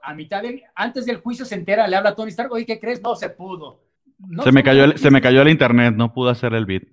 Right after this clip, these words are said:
Speaker 1: Básicamente es lo que le dice, este, unas compañías X llegaron y no teníamos wifi. En resumen, no compré Hell's Kitchen. Entonces, lo que piensa Darth, Matt Murdock es, "Puta madre, ya los Stromwing me jalaron la jugada, por, me sacaron la
Speaker 2: La
Speaker 1: jugada de
Speaker 2: cagué.
Speaker 1: trabajo,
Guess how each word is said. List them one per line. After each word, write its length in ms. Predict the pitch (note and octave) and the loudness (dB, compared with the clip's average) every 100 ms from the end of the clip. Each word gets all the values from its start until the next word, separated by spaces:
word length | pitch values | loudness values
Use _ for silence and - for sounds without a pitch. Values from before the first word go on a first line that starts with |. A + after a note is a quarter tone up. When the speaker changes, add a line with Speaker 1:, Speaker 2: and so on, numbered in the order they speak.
| - | -18
Speaker 1:
Básicamente 880 | A#3 E3+ C#4+ D4 E4+ A#3+ A#3 C4 C#4 | -8 0 0 0 -2 -2 -2 -6 -8
es 40 | |
lo 140 | C4+ - | -8 -8
que 100 | F#3+ | -10
le 140 | F3 | -12
dice, 400 | F#3+ G3 - D#3 D#3 D3+ D#3+ | -12 -10 -10 -10 -8 -10 -8
este, 300 | D#3+ F#4+ E3 | -10 -6 -4
unas 260 | F3+ B3+ A3+ | -2 -2 -2
compañías 640 | G3+ F3 F3+ G3 A3+ G3+ - | -4 -4 -4 -2 -4 -6 -10
X 280 | A3 G#3+ G3+ | -12 -12 -12
llegaron 480 | F3 F3 D4+ D#4+ D4 | -12 -6 -4 -2 -4
y 300 | G#3+ G3 F#3 | -8 -12 -14
no 240 | E3+ G#3+ A3 | -12 -12 -12
teníamos 420 | G#3 G#3 G3 F3+ | -12 -12 -12 -10
wifi. 520 | D4 D#4+ D4+ C4+ - _ _ | -10 -10 -12 -12 -16 _ _
En 280 | F#3+ C#4 C4+ | -18 -10 -4
resumen, 320 | D4 C#4+ E4+ | -2 -2 -2
no 140 | D4 C#4+ | -2 -4
compré 340 | G#3 F3 G3+ | -6 -4 -6
Hell's 180 | F#3+ F3 | -4 -8
Kitchen. 380 | - E3+ C3 - G#3 - - - | -8 -12 -12 -18 -18 -18 -16 -14
Entonces, 280 | D#3+ A#3+ B3+ | -6 -4 -2
lo 100 | A#3 | -4
que 100 | E3+ | -6
piensa 560 | - G#3 B3 B3+ A#3+ A#3 | -8 -6 -2 0 -2 -6
Darth, 220 | E3+ G#3+ A3 A#3 G#3 F#3 F#3+ | -4 -4 -4 -8 -10 -16 -14
Matt 160 | F3+ G3+ | -12 -8
Murdock 320 | A3 A3+ A#3 | -8 -8 -10
es, 120 | F#3+ | -14
"Puta 280 | F3+ G#3 D3+ | -14 -12 -10
madre, 280 | C#3 C#3+ B2+ | -10 -14 -14
ya 120 | C3+ | -12
los 160 | E3 C#3+ | -12 -10
Stromwing 840 | - G3+ A#3 G#3+ D#3+ D3 C#3+ C#3+ | -4 -2 -2 -4 -8 -14 -20 -20
me 200 | C#3 C3+ | -18 -18
jalaron 460 | - D#3 D#3+ G#3 G3+ | -14 -6 -2 -2 -4
la 80 | D3+ | -6
jugada, 340 | D3+ F#3+ G3 | -4 -4 -4
por, 180 | F3+ E3+ | -6 -12
me 100 | D3+ | -14
sacaron 240 | D3+ G3+ | -10 -4
la 40 | G#3 | -4
Speaker 2:
La 40 | |
Speaker 1:
jugada 140 | G3 - | -2 -2
de 60 | - | -2
Speaker 2:
cagué. 20 | |
Speaker 1:
trabajo, 340 | G#3 - C4 | -2 -8 -14